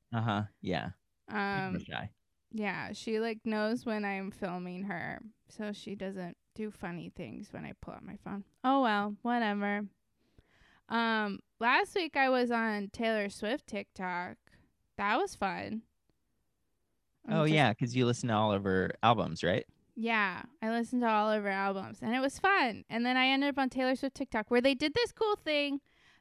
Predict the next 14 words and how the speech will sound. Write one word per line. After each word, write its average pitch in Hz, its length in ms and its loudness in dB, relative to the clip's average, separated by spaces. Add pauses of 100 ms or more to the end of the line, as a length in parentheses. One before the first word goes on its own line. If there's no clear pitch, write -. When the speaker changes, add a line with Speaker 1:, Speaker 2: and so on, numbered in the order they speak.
(100)
Speaker 2:
that, 240 340 4
um, 208 560 4 (280)
where 247 500 8
they 254 180 4
took, 285 380 2 (300)
that 240 320 2
they 254 160 6
would 262 260 4 (160)
rank 269 500 2 (320)
all 269 240 6
of 269 200 2
her 254 500 4
songs, 233 880 0 (600)
like, 233 360 0